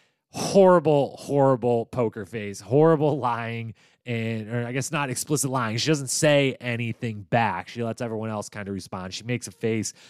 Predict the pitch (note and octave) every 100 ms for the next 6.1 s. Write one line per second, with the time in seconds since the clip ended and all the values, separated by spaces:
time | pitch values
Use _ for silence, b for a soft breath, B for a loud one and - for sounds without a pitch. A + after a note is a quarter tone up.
0 | B - G#2 A#2 G#2 A2+ G#2+ A#2+ A2+ A2+
1 | G2+ b b - C#3 B2+ B2 A2 - -
2 | A#2+ A#2 A2+ A2 - C3+ B2 A2+ A2 -
3 | b b - B2+ A2 - _ _ _ F#3
4 | F#3+ D3+ D#3+ D#3+ C#3 B2+ - - E3 D3+
5 | D3 C3+ B2 A2+ B2+ G2 C3 B2+ A#2 A2+
6 | G#2+